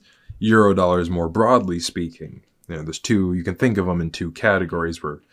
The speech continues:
one set, you know, one definition of euro dollars is the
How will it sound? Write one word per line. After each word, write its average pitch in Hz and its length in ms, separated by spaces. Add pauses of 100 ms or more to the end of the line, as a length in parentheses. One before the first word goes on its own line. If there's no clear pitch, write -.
(920)
one 107 380
set, 101 500 (1400)
you 85 60
know, 82 100
one 107 260
definition 95 540
of 85 140
euro 90 260
dollars 82 480
is 80 180
the 80 260